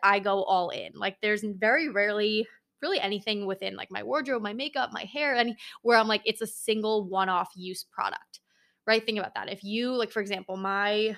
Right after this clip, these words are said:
this is random, but my, like, shampoo, conditioner, um, I use the company Verb, V E R B, and, uh, it's not like I just have their shampoo and it's like, "Oh, the shampoo's nice." Like, guess what? I have their shampoo, I have their conditioner, I have their spray leave-in conditioner, I have their moist-, like, I just,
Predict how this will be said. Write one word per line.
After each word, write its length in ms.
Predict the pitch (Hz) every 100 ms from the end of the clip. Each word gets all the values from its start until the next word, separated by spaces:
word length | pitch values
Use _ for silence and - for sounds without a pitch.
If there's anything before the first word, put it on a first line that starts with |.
| -
this 140 | 208
is 140 | 185 -
random, 360 | 170 185 214
but 200 | 208 220
my, 260 | 226 247 240
like, 240 | 240 240
shampoo, 540 | 233 220 220 233 233 226
conditioner, 680 | 226 208 208 - 208 202 - - -
um, 220 | 208 202
I 20 |
use 240 | 208 226 220
the 80 |
company 400 | - 214 214 202 175
Verb, 360 | - 180 240 269 _ _
V 260 | 196 208 202
E 20 |
R 220 | 185 190
B, 360 | 190 185 220 254 - - -
and, 300 | 220 214 214 196
uh, 80 | -
it's 200 | 214 220
not 100 | 240
like 140 | 240
I 80 | 214
just 280 | 175 190 -
have 240 | - 208 180
their 340 | 190 190 190 _
shampoo 360 | - 269 269 392
and 120 | 330
it's 100 | 269
like, 80 | 320
"Oh, 100 | 359
the 60 | 320
shampoo's 460 | 320 294 320 285
nice." 220 | 214 - -
Like, 160 | 190
guess 180 | 208 202
what? 140 | 202 -
I 60 |
have 240 | - 180 170
their 100 | -
shampoo, 460 | 208 196 - 302 - - -
I 80 | 208
have 240 | 202 254
their 140 | 190
conditioner, 500 | 196 233 330 - 214 -
I 80 |
have 240 | 180 196 185
their 120 | 208
spray 380 | - - 302 254
leave-in 420 | 240 370 339 233
conditioner, 500 | 220 202 185 190 165
I 40 | 185
have 260 | 202 196
their 100 | 220
moist-, 300 | 226 247 254
like, 140 | 233 220
I 100 | 226
just, 220 | 240